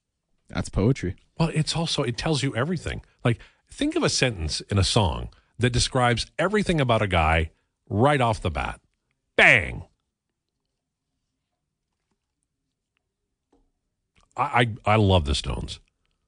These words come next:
Speaker 2: We should do a Stones, like, show. I don't know how we'd do it,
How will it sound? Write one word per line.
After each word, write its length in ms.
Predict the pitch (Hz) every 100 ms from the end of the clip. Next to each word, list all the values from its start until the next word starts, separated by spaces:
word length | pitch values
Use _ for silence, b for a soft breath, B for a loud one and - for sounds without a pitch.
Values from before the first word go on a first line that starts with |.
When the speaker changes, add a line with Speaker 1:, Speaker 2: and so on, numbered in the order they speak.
| _
Speaker 2:
We 120 | 143
should 200 | 165 185
do 140 | 123 117
a 60 |
Stones, 500 | 101 - 82 78 71 - _ _ _
like, 240 | - 69 58 _ _ _ _ _
show. 400 | - 67 53 - _ -
I 40 |
don't 100 | 123
know 60 | 107
how 120 | 90
we'd 180 | 85 67
do 140 | 67
it, 140 | 62